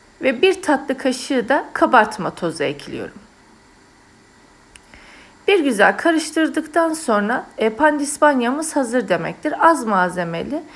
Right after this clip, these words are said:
e, güzel bir kek hamurumuz olacak. Şimdi bunu kalıbımızın içerisine dökeceğiz. Bu kullandığım kalıp benim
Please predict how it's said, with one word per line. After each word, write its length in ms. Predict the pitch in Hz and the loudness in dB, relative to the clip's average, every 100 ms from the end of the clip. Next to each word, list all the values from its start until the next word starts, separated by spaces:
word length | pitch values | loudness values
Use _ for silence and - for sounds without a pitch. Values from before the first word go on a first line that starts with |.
| - - - | -20 -20 -6
e, 100 | 240 | -4
güzel 500 | 220 262 294 285 208 | -2 2 6 6 4
bir 160 | 208 | -2
kek 340 | - 247 220 - | -2 -6 -6 -4
hamurumuz 540 | 165 156 151 147 147 | -4 -4 -6 -8 -4
olacak. 400 | 147 147 - 320 - - - - | -6 -6 -6 -6 -6 -20 -20 -18
Şimdi 360 | - 349 330 | -6 0 0
bunu 260 | 359 320 330 | 2 0 -2
kalıbımızın 640 | - 349 294 302 285 262 320 | 0 2 2 0 -2 -6 -8
içerisine 520 | - 277 - 220 214 | -2 -4 -4 -10 -8
dökeceğiz. 520 | 175 - - 247 370 - - - - - | -8 -12 -10 -8 -8 -10 -20 -20 -16 -6
Bu 100 | 349 | -4
kullandığım 800 | - 349 330 311 285 277 269 269 - | 0 2 4 4 4 0 0 -2 -4
kalıp 460 | 339 311 330 - | -2 0 -2 -2
benim 240 | 269 262 | -2 -2